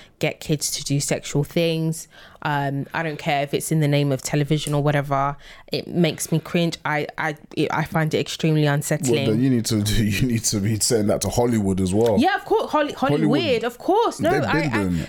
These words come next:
Speaker 1: uh, that is a big issue that I, I have, and the over-sexualization of, of children, it's extremely unsettling. Like, you know, sometimes you, I'm trying
Speaker 2: But
Speaker 1: to
Speaker 2: it's
Speaker 1: think
Speaker 2: normalized
Speaker 1: of,
Speaker 2: in
Speaker 1: yeah,
Speaker 2: Hollywood.
Speaker 1: it,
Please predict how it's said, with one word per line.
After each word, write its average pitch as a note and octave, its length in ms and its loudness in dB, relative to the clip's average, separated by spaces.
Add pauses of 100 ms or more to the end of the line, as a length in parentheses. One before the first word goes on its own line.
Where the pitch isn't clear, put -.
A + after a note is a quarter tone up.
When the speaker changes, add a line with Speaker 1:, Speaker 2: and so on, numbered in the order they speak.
Speaker 1:
uh, C#4+ 120 0
that E4+ 260 -2
is C#4 240 -4
a A#3+ 80 0
big A#3 320 -6
issue A3+ 320 -2
that - 220 -4
I, F3+ 260 -2 (120)
I F#3 140 -2
have, G#3+ 380 -2
and F3+ 220 -2 (240)
the F#3+ 140 2
over-sexualization F3 1040 -2
of, D#3+ 200 -2
of D#3+ 160 -2
children, F#3 440 0
it's - 400 -6
extremely F#3 540 0
unsettling. D#3 600 -2
Like, C#3+ 320 -2 (180)
you F#3+ 160 2
know, F#3+ 80 2
sometimes F#3+ 420 -2
you, F3 160 0 (540)
I'm F#3+ 80 0
trying B3 140 0
Speaker 2:
But C#3+ 80 2
Speaker 1:
to - 40 2
Speaker 2:
it's G#2+ 80 -2
Speaker 1:
think B2 80 0
Speaker 2:
normalized C3 640 -2
Speaker 1:
of, G#3+ 120 0
Speaker 2:
in A2+ 80 2
Speaker 1:
yeah, F#3+ 100 2
Speaker 2:
Hollywood. F2+ 300 -2
Speaker 1:
it, - 440 -4